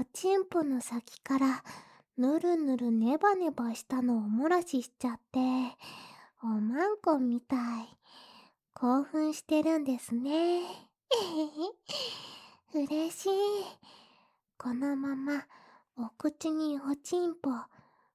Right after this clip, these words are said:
加えてもいいですか？おちんぽのネバネバ汁の匂いを嗅いだら、お口に入れてジュルジュルしたくなっちゃったんです。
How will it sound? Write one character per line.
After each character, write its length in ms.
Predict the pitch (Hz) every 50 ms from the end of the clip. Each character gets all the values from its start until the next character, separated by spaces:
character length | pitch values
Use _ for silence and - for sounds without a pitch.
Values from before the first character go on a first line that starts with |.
| _ _ -
加 300 | - - 269 277 269 285
え 120 | 302 311
て 200 | 302 311 - 330
も 180 | 311 285 262 240
い 260 | 226 226 262 311 349 359
い 40 |
で 160 | 349 320 285 269
す 100 | - -
か？ 100 | - - 247 247 269 302 339 392 - - _ _ - - - _ _ _ _ _ _ _ _ _ _
お 140 | - 240 233
ち 260 | - - - 302 311
ん 120 | 302 285 277
ぽ 200 | - 240 233 233
の 300 | 240 277 285 285 254 - - - - - - - - - _ _ -
ネ 160 | 233 233 226
バ 220 | - - 302 330
ネ 180 | 330 359 370 359
バ 180 | 359 359 359 359
汁 320 | - 381 381 392 392 359
の 140 | 339 302 269
匂 300 | 247 247 254 262 269 277
い 160 | 277 269 254
を 80 | 233 233
嗅 300 | - - 233 240 247 262
い 40 |
だ 220 | 262 - 285 277 269
ら、 260 | 269 254 240 233 - - - - - - - - - _ _ -
お 100 | 233 226
口 400 | - - - 269 277 - - 302
に 240 | 294 294 285 285 285
入 140 | 277 285 277
れ 60 | 277
て 340 | - - 302 302 285 - - - - - - - - _ _ _ _ -
ジ 140 | - 277
ュ 40 | 311 359
ル 180 | 403 427 415 381
ジ 120 | 370 - 294
ュ 20 | 262 247
ル 60 | 240
し 100 | 226 -
た 160 | - - 247 247
く 220 | - - 262 254
な 160 | 262 254 262
っ 60 | 269 -
ち 100 | - -
ゃ 60 | 262
っ 40 | 262
た 200 | - - 254 240
ん 80 | 233 233
で 140 | 233 233 226
す。 180 | - - -